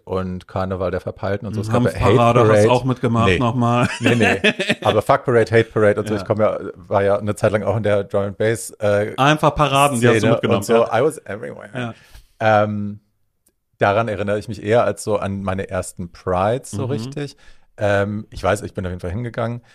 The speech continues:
Speaker 1: Und ich bin kein Massenmensch. Ich mag Massen nicht. Ich hasse
Speaker 2: Mhm.
Speaker 1: Hitze. Ich hasse heißen Sommer. Ich verbrenne sofort in der Sonne. Das heißt, alles, was in der Öffentlich-, also was draußen stattfindet, mit ganz vielen Menschen, ist mir ein Gräuel.
Speaker 2: Mhm.
Speaker 1: So.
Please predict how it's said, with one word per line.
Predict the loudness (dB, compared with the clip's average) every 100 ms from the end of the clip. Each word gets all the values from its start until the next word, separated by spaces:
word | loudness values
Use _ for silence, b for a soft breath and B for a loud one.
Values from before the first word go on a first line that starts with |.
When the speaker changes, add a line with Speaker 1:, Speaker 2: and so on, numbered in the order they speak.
| b _
Speaker 1:
Und | -4 -4
ich | -6 -6
bin | -6 -6
kein | -4 -4 -4
Massenmensch. | -2 -2 -2 -6 -10 -10 -10 -10 -12
Ich | -10 -4
mag | -4 -2
Massen | -4 -4
nicht. | -10
Ich | -8 -6
hasse | -4 -4
Speaker 2:
Mhm. | -4
Speaker 1:
Hitze. | -6 -8 -12
Ich | -8 -4
hasse | -4 -2 -4 -4 -8 -20 _
heißen | -6 -4 -4 -2
Sommer. | 0 0 -2
Ich |
verbrenne | -6 -8 -4 -4
sofort | -6 -6 -6
in | -2
der | -2
Sonne. | -2 -4
Das | -4 -4
heißt, | -4 -4
alles, | -6 -4
was | -6
in | -6
der | -8
Öffentlich-, | -6 -10 -8
also | -8 -6 -6
was | -8
draußen | -4 0 0 -2
stattfindet, | -6 -8 -8 -8 -6 -8 -10 b b b
mit | -10 -4
ganz | -4 -2
vielen | -4 -2
Menschen, | -4 -6 -12
ist | -12 -8
mir | -6 -6
ein | -6 -12
Gräuel. | -8 -4 -4 -6 -10 -8
Speaker 2:
Mhm. | -6 -6 -8 -8
Speaker 1:
So. | -8 -8 -10